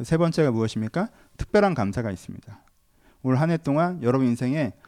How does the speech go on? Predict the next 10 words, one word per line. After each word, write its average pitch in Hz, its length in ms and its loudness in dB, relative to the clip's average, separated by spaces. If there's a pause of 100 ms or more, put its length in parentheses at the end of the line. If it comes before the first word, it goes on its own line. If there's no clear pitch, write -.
(160)
"아, 139 120 -2
어떻게 156 320 0
이런 156 320 2
일이 175 160 2
일어났지?" 131 580 0
라고 123 220 0
하는 123 180 0
특별한 180 380 0
감사가 117 560 -2
있어요. 101 320 -8